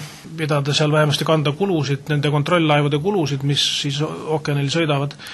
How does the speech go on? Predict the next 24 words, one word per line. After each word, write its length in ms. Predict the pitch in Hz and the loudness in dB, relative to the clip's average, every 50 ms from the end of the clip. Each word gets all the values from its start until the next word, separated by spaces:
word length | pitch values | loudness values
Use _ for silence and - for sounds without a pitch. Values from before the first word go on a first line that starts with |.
| - - - - - - - - - - - - - | -14 -16 -16 -16 -18 -18 -18 -20 -20 -20 -20 -12 -10
ja, 200 | 156 139 139 147 | -8 -6 -4 -2
ja 80 | 147 143 | -2 0
neid 160 | 143 139 139 | 0 0 0
kalalaevu 480 | 160 151 147 143 143 143 139 139 139 | 0 2 2 4 2 2 2 0 0
kontrollivad, 640 | 139 139 156 185 196 185 160 151 151 147 147 151 - - - 143 139 135 139 143 143 143 139 139 | -2 0 0 0 2 2 2 2 2 0 -2 -4 -8 -8 -4 -4 -4 -4 -4 -4 -4 -4 -4 -6
et 240 | 143 139 - - - | -6 -8 -8 -6 -4
nende 240 | 147 135 131 143 131 | -2 -2 -2 0 0
kalapüügiõiguse 880 | 160 165 156 156 139 139 139 143 147 143 143 147 151 151 143 139 139 143 | 2 2 2 2 0 0 0 0 0 0 0 0 0 -2 -2 -2 -2 -2
tasudega 560 | 139 170 175 147 147 131 135 135 131 139 143 | 0 2 2 2 2 0 -2 -2 -2 -2 0
oleks 300 | 143 135 123 - - 135 | -2 -2 -2 -4 -6 -6
need 260 | 127 127 123 - - - - | -6 -8 -8 -10 -14 -12 -10
kontrolllaevade 640 | 131 131 131 143 143 139 131 127 127 127 123 135 | -10 -6 -4 -4 -4 -4 -4 -4 -6 -8 -8 -6
kulud 240 | 131 156 151 139 - | -4 -4 -4 -4 -2
kaetud. 480 | - 190 180 151 143 - - - - - - - - - - - - - - - - - - - - - - - - - 135 | 0 2 2 2 0 -4 -12 -14 -14 -14 -14 -16 -20 -20 -20 -20 -20 -20 -20 -20 -20 -20 -20 -20 -20 -20 -20 -20 -16 -6 -2
Määrus 460 | 147 156 156 147 139 135 - - 139 | 0 2 2 2 2 0 -2 -2 -2
nüüd 160 | 139 135 - | -4 -4 -4
k-, 120 | - 160 147 139 139 147 151 151 | -4 -4 -4 -4 -4 -6 -6 -4
jõustumise 460 | 151 151 147 147 - 156 143 131 - 135 | -2 -2 -2 -2 -2 -2 -2 -2 -2 -2
korral 320 | 131 147 143 139 135 131 | 0 0 0 0 -2 -4
siis 220 | 123 135 135 - - - - | -4 -2 -2 -2 -2 -2 -2
toob 220 | - 139 135 131 147 | -2 -2 -2 -2 -2
järgmisel 360 | 135 131 131 127 123 131 139 135 | -2 -2 -2 -2 -2 -2 -4 -4
aastal 380 | 135 - - - 135 127 135 131 123 139 135 143 | -4 -4 -4 -6 -6 -6 -6 -8 -8 -8 -6 -4
riigieelarvesse 720 | 147 151 143 139 135 131 131 127 127 127 120 - - 143 | -2 -2 -2 -2 -2 -2 -4 -4 -4 -2 0 0 0 0